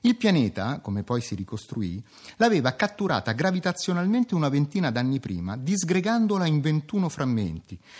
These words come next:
di dimensioni variabili da alcune centinaia di metri a qualche chilometro. Ma non era finita qui. Calcolandone i parametri orbitali, gli astronomi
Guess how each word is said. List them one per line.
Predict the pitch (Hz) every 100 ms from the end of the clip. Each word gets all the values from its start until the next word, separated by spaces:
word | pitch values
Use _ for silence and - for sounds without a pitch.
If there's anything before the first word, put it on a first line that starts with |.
| -
di | 120
dimensioni | 123 135 143 - 143
variabili | 131 196 135 165 147 98 92
da | 92
alcune | 101 - 156 113
centinaia | - 98 127 131 107
di | 131 196
metri | - - 127 -
a | 160
qualche | 123 98 127
chilometro. | - 113 76 85 - - _ _ - -
Ma | 208 247
non | 240
era | 185 151
finita | 160 143 135 127
qui. | - 82 - _ - - - -
Calcolandone | - 202 - 202 233 247 160 131 120 -
i | 120
parametri | 127 143 165 113 117
orbitali, | 107 104 104 85 71 95 208
gli | 247
astronomi | 247 - 101 101 135